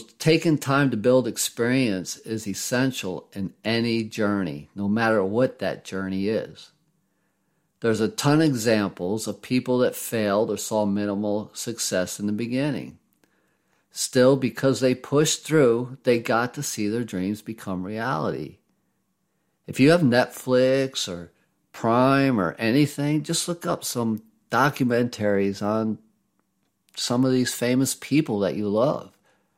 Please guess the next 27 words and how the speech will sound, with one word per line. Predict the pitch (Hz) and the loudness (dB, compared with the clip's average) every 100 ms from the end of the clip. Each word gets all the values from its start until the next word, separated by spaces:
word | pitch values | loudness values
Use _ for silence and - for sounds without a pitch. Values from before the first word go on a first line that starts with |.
| _ | _
The | - | -6
basketball | 104 120 147 - 104 110 98 | 0 4 4 2 0 2 2
players, | - 107 98 87 78 80 - | 0 -2 0 0 0 -4 -8
actors, | - 120 135 - 104 92 87 80 87 | -2 0 0 0 0 0 -2 -6 -10
or | 90 92 87 - _ _ _ _ - | -10 -8 -10 -14 _ _ _ _ -2
Olympians, | 117 143 165 113 92 80 - - | 4 4 4 2 0 -2 -12 -8
and | 107 | -4
see | - - 160 175 147 131 127 _ _ _ _ | -4 -2 0 0 -2 -6 -10 _ _ _ _
some | - - 135 | -6 0 2
of | 135 | 2
the | |
things | 127 139 131 | 0 0 0
they | 127 | 0
went | 117 123 160 | -2 -2 -2
through. | - 92 85 82 _ _ _ _ _ | 0 0 0 -4 _ _ _ _ _
See | - 147 | -2 0
some | 147 160 | 2 2
of | 165 | 0
the | 127 | -2
failures. | - 123 147 147 92 87 85 - - _ _ _ _ _ _ _ _ _ - | 0 2 4 2 0 -2 -6 -10 -20 _ _ _ _ _ _ _ _ _ 2
Go | 120 | 6
to | 143 | 8
a | 165 | 8
library, | 147 151 151 117 104 107 123 135 - | 6 4 4 2 2 4 2 0 -2
they | 120 | -2
still | 127 - - 135 147 | 0 0 0 2 2
exist, | 131 117 156 135 131 - | 0 0 2 2 0 -8